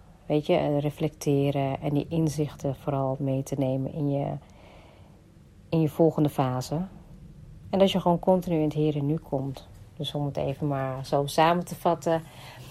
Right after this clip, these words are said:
wil ik het ook gaan afronden. Ehm, ik zal het niet te lang maken. Ik merk ook dat ik <laughs> eigenlijk veel korter wil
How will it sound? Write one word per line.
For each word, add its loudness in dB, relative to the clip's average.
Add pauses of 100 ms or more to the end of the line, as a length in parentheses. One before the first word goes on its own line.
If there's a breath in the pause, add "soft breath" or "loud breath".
(180 loud breath)
wil 10
ik 2
het 6
ook 6
gaan 0
afronden. 4
Ehm, 0
ik -4
zal 0
het 0
niet 0
te -2
lang 2
maken. 0
Ik -10
merk 2
ook 0
dat -2
ik -4 (100)
<laughs> 2
eigenlijk -2
veel 2
korter 2
wil 2